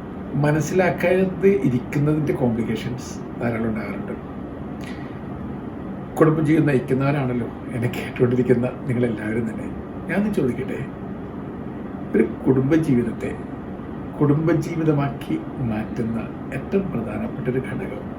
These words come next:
എന്താണ്? ഞാൻ കരുതുന്നു, ഞാൻ കരുതുന്നത് അറിവുള്ളതല്ല, കുടുംബാംഗങ്ങളെക്കുറിച്ച് അറിവുള്ളതല്ല, അവരെ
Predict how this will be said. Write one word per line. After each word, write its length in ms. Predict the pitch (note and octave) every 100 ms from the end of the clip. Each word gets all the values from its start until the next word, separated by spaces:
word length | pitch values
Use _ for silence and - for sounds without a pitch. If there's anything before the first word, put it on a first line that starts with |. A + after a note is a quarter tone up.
| -
എന്താണ്? 300 | A2+ - - - - - - - - - - - - - - - - - D3
ഞാൻ 160 | C3+ D3+ G3
കരുതുന്നു, 440 | G3 B2 G#2+ - - - - - - - - A2+
ഞാൻ 120 | G#2 F#3
കരുതുന്നത് 540 | D3 G#2+ G2+ G2+ A#2 F3 - - - - - - - - - - - - - - C#3+
അറിവുള്ളതല്ല, 760 | E3 A3 A#3+ G#3+ G3 C3+ G#2+ - - - - - - - -
കുടുംബാംഗങ്ങളെക്കുറിച്ച് 960 | C3+ C#3+ D3 D#3+ E3+ E3+ F3+ F3+ F3+ E3+ D3
അറിവുള്ളതല്ല, 720 | A#2+ C#3 F3 F3+ F3 - - - - - - - - - - - - - - - - - - - - A#2+
അവരെ 240 | C3 C3+